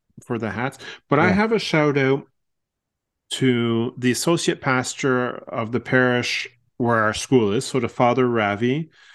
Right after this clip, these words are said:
Speaker 1: uh,
Speaker 2: Yeah.
Speaker 1: to our new chaplain, Eduardo, at school.
Speaker 2: Eduardo.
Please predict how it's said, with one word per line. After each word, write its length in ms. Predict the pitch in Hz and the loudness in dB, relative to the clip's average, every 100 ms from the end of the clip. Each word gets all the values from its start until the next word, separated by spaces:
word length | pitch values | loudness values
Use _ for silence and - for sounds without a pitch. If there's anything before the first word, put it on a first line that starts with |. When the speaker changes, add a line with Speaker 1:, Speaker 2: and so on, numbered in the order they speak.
| - _ _ | -20 _ _
Speaker 1:
uh, 180 | 107 104 87 | -4 -4 -4
Speaker 2:
Yeah. 100 | 160 | -8
Speaker 1:
to 260 | - 147 139 | 2 4 4
our 260 | 139 123 120 | 2 2 2
new 240 | 127 135 | 2 0
chaplain, 800 | 127 - 123 120 - 127 139 143 _ _ _ _ _ 127 | 0 0 0 0 0 0 0 -6 _ _ _ _ _ -4
Eduardo, 720 | 120 117 120 117 127 147 160 | -2 0 2 2 0 -2 -4
at 160 | - 123 | -10 -10
school. 180 | - 98 | -2 0
Speaker 2:
Eduardo. 520 | 98 104 82 82 104 | 2 2 2 2 0